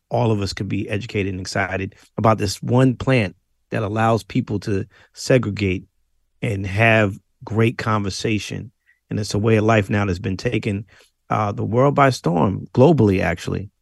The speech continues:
You know, men and women s-, smoke cigars now. It's, it's not just a, a old white man's pastime.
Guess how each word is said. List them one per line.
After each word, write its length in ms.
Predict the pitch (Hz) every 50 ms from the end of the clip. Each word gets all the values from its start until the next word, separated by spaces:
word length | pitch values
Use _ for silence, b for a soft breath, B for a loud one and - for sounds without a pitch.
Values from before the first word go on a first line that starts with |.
| _ _ _ _ _
You 60 | -
know, 140 | 104 107 107
men 240 | 104 104 120 127 135
and 180 | 135 147 151
women 240 | 139 127 113 104 95
s-, 80 | 92 -
smoke 400 | - - - - - 127 - -
cigars 420 | - - 101 101 92 92 90 -
now. 200 | - 104 92 92
It's, 160 | 98 101 -
it's 260 | - - 95 - - -
not 160 | 110 117 107
just 300 | 101 120 110 - - b b b b b b b _
a, 240 | - 101 101 104 - -
a 140 | - 107 - - _ _ _ -
old 260 | 123 120 117 113 101
white 240 | 113 117 113 110 113
man's 540 | 107 104 104 101 101 98 95 - - - _ _ _ _ _
pastime. 640 | - - 123 117 101 - - - 73 - 98 98